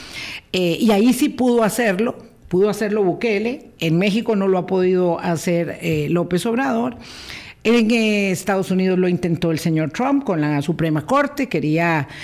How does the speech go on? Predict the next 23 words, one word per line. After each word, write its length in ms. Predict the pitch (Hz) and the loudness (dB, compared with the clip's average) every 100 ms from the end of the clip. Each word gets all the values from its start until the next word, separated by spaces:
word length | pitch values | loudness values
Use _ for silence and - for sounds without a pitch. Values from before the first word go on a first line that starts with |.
| - - | -16 -6
eh, 140 | 190 180 | -6 -4
alterar 680 | 226 196 196 180 185 214 202 | -2 0 2 2 2 0 0
la 220 | 185 160 | -2 -2
composición, 800 | 165 143 165 165 - 240 277 302 - | -2 0 -2 -2 -2 -2 -2 -4 -6
sí 260 | - 254 247 | -2 2 4
logró, 760 | 254 214 214 214 247 - - - - - | 4 2 4 2 0 -6 -18 -20 -20 -16
sí 180 | - 269 | 0 4
logró 560 | 254 220 233 254 254 - | 4 4 4 4 2 0
modificar 840 | 185 175 170 175 170 180 180 196 - - - - | 0 0 0 -2 0 0 0 -2 -8 -16 -10 -4
el 160 | 180 | -2
sistema 400 | 180 175 190 180 | -2 -2 0 0
de 80 | 190 | 0
pesos 460 | 180 196 185 208 196 | 0 -2 0 -2 -2
y 40 | |
contrapesos 800 | - 170 160 151 160 160 240 240 | -2 -2 -2 -2 -2 -2 -2 -4
con 220 | - 170 | -2 0
el 160 | 156 143 | 0 0
poder 420 | 160 156 160 165 | 0 0 0 -2
de 140 | 180 | -2
su, 380 | 175 185 160 135 - - - - - | 0 2 2 2 -4 -14 -14 -16 -6
de 160 | - 180 | -2 0
su 160 | 185 | 2
bancada, 760 | 170 151 208 202 185 214 277 | 2 0 0 2 2 2 -2